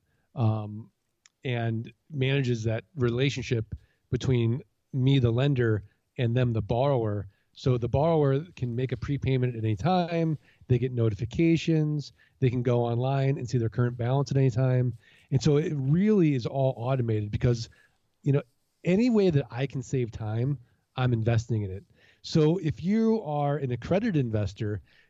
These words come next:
we also have a fund and, um, you know, for those people as well that don't have that kind of time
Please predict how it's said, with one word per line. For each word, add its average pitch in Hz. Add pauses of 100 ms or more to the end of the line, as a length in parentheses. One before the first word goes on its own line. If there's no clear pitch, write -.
we 156
also 156
have 123
a 113
fund 147
and, 113 (340)
um, 117 (420)
you 135
know, 117 (240)
for 131
those 123
people 110
as 98
well 117 (220)
that 131
don't 143
have 113
that 110
kind 110
of 98
time 101